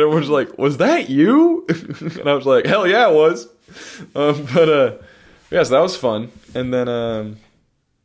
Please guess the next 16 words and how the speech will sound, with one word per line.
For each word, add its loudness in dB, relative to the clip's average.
yeah, -4
Sunday -2
I -2
drove 2
home, -4
and -4
I 0
got -2
there 0
just -4
in -10
time -4
to -4
take -4
a -12
quiz -2